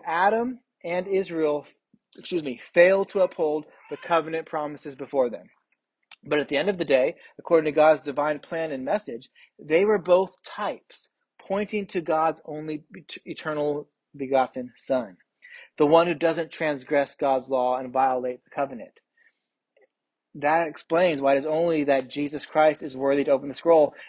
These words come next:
and that no one else is. He's the worthy one. For he alone kept God's law perfectly and is without sin. Adam failed in that. Israel failed in that. Jesus did not. And so for the reason as to why John weeps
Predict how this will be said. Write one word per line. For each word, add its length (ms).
and 100
that 160
no 180
one 160
else 300
is. 260
He's 300
the 100
worthy 400
one. 240
For 100
he 180
alone 500
kept 300
God's 260
law 200
perfectly 540
and 140
is 120
without 340
sin. 340
Adam 380
failed 300
in 80
that. 240
Israel 480
failed 240
in 120
that. 220
Jesus 460
did 160
not. 400
And 80
so 160
for 80
the 120
reason 300
as 100
to 80
why 160
John 320
weeps 340